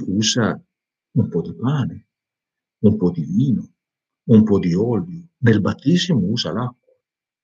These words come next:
E allora perché, per esempio, l'acqua del battesimo ha questa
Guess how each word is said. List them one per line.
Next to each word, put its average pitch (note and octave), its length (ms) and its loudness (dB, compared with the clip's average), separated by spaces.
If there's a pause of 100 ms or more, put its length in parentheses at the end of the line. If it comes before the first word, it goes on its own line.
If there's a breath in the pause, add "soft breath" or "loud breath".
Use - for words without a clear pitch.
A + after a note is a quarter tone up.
(640)
E A#2+ 80 2
allora E3 360 6 (300)
perché, B2+ 720 2 (340)
per G2+ 160 0
esempio, A2 480 2
l'acqua A#2 380 0
del G2+ 160 0
battesimo G#2+ 920 2 (340)
ha G#2+ 160 -8
questa A#2 580 -4